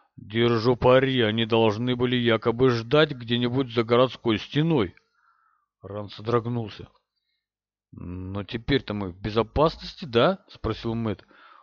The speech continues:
«Он нам ничего не давал и до нас не дотрагивался. Мы в безопасности, правда ведь? С выставленными вами стражами». «Да, мы в безопасности», согласилась Марин.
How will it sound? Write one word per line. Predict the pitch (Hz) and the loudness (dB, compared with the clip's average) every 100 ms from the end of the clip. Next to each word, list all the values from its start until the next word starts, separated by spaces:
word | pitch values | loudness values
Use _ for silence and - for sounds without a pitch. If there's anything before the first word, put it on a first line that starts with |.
| _ | _
«Он | - 139 143 | 0 0 2
нам | 147 98 90 | -2 -2 -8
ничего | 92 131 - 220 | -6 -4 0 0
не | 139 107 107 | 0 -4 -2
давал | 113 104 156 139 | 0 2 2 0
и | 110 107 | -4 -8
до | 92 101 | -4 -2
нас | 160 165 104 | -2 -4 -6
не | 92 | -8
дотрагивался. | 90 113 165 151 143 - 123 | -4 0 0 0 -2 -4 -6
Мы | 95 160 190 | -4 -6 -6
в | 110 | -8
безопасности, | 107 110 - 165 180 208 - 98 | -6 -4 0 0 0 -4 -8 -12
правда | - 117 208 | -2 0 0
ведь? | 190 101 _ _ _ _ _ _ _ _ | 0 -4 _ _ _ _ _ _ _ _
С | - | -6
выставленными | 165 147 - 117 117 120 123 120 | -2 0 -2 -8 -6 -6 -6 -6
вами | 107 135 104 92 | -4 -4 -4 -8
стражами». | - 160 110 104 82 _ _ _ _ _ _ _ _ _ _ _ _ _ _ | -2 0 0 -4 -12 _ _ _ _ _ _ _ _ _ _ _ _ _ _
«Да, | 165 156 143 143 135 _ _ | -12 -8 -6 -8 -10 _ _
мы | 123 127 131 139 | -8 -2 2 2
в | |
безопасности», | 143 143 156 - 104 95 98 92 - 98 | 2 2 2 2 -2 -2 -6 -10 -10 -10
согласилась | - 107 110 - 110 104 117 | -8 -4 -2 0 -2 -2 0
Марин. | 117 117 113 101 | 2 2 0 -4